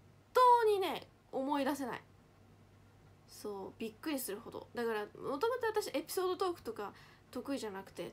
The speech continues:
都合のいいこと悪い、ん？都合のいいこと？ん？なんか、なんかね、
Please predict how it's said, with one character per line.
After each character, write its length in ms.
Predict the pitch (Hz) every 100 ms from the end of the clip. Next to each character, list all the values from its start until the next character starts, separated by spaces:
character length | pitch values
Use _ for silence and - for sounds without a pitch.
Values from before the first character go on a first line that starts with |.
| -
都 80 | 262
合 160 | 392
の 140 | 381 359
い 80 |
い 60 | 381
こ 100 | 240
と 80 | 214
悪 280 | 196 208 226
い、 80 |
ん？ 20 | 202 240 311 -
都 100 | -
合 100 | 269
の 80 | 349
い 120 | -
い 40 | 311
こ 100 | 175
と？ 80 |
ん？ 40 | - - 403 - - - - - -
な 80 | 269
ん 20 |
か、 160 | - - - - - - - - - - -
な 100 | 247
ん 20 |
か 100 | 427
ね、 240 | 202 -